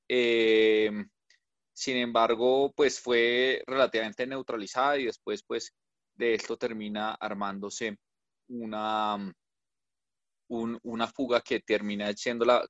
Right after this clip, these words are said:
digamos, como la protagonista del día. Eh, están al frente, digamos, en una distancia siempre controlada y,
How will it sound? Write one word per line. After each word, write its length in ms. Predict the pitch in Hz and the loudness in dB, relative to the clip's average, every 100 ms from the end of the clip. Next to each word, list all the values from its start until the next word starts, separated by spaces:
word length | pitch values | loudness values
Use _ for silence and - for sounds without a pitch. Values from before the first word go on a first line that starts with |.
| _ | _
digamos, 400 | 113 104 98 - | -10 -6 -6 -6
como 160 | 120 | -4
la 100 | 117 | -2
protagonista 640 | - 110 104 98 95 - 120 | -2 -2 -2 -2 -8 0 0
del 140 | 107 | 2
día. 220 | 107 117 - _ _ _ _ _ _ - | 0 -2 -4 _ _ _ _ _ _ 0
Eh, 340 | 107 104 107 | 4 6 4
están 340 | 107 - 107 107 | 2 2 4 4
al 100 | 113 | 2
frente, 560 | - 135 135 147 143 | 4 4 6 8 8
digamos, 320 | 135 113 110 131 | 6 2 2 -2
en 80 | |
una 80 | 117 | -2
distancia 480 | 117 - 113 - 113 | -2 0 0 2 0
siempre 340 | - 120 120 | 0 -2 -2
controlada 640 | - 151 - 113 120 131 127 | -2 -4 4 6 8 8 6
y, 320 | 107 104 | 4 0